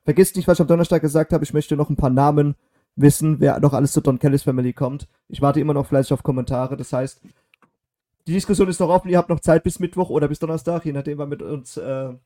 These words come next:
wieder, äh, Dynamite widmen. Ähm, ihr seid gefragt. Wir möchten eure Kommentare.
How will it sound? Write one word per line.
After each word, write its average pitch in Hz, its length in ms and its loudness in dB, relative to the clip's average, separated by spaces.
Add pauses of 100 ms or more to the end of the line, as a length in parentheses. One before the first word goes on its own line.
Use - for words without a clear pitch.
(320)
wieder, 131 600 -6
äh, 120 40 -6
Dynamite 131 380 -8
widmen. 143 360 -14 (480)
Ähm, 135 380 -8 (2000)
ihr 208 160 10
seid 165 180 6
gefragt. 139 440 -2
Wir 160 100 0
möchten 156 180 -4
eure 131 220 -6
Kommentare. 107 500 -10